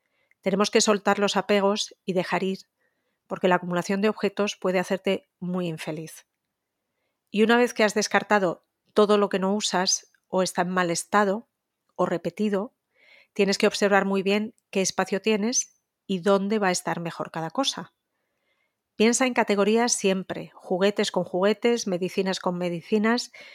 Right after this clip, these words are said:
Mira lo que abulta cada categoría, lo que ocupa y asígnale un espacio. Una vez que hayas hecho esto, para que el sistema funcione tienes que devolver cada cosa a su sitio nada más terminar de usarla.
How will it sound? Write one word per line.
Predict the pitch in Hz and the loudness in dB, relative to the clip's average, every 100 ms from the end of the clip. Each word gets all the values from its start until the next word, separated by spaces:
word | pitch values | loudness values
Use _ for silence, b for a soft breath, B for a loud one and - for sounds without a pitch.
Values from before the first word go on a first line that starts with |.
| B B _ - | B B _ -4
Mira | 196 233 262 | 2 4 4
lo | 247 | 2
que | 220 | 2
abulta | 190 185 - 165 | 2 0 -2 -2
cada | 175 175 | -2 -2
categoría, | 175 170 165 170 220 277 339 _ _ | -4 -4 -2 0 0 0 -4 _ _
lo | 180 175 | -8 -6
que | 180 | -6
ocupa | 170 202 - 294 - b b b _ | -6 -4 0 0 -2 b b b _
y | 202 190 | 0 2
asígnale | 180 190 190 175 170 | 2 -4 -4 -2 -4
un | 160 | -6
espacio. | 160 - 165 - 170 147 _ _ _ b b b b b | -10 -8 -10 -10 -14 -16 _ _ _ b b b b b
Una | 208 226 | 4 6
vez | 226 | 6
que | 202 | 6
hayas | 214 202 196 | 6 4 2
hecho | 196 214 | 0 0
esto, | 214 - 277 | 0 0 -2
para | 269 196 | 0 -2
que | 185 | -2
el | 170 | -4
sistema | 185 - 202 | -6 -2 -2
funcione | 214 208 214 226 233 | -2 -2 -2 -2 -2
tienes | 226 214 214 | -2 -2 -2
que | 208 | 0
devolver | 202 190 208 208 | 0 0 0 -2
cada | - 165 170 | -2 -4 -2
cosa | - 202 - 175 - | -2 -2 -2 -2 -4
a | 180 | -8
su | 190 | -6
sitio | - 208 240 254 | -4 -2 -2 -2
nada | 202 190 170 | 0 0 0
más | 185 202 | -2 -4
terminar | 196 175 170 165 | -6 -6 -6 -6
de | 170 | -6
usarla. | 165 - 214 180 151 - | -6 -2 -2 -2 -8 -12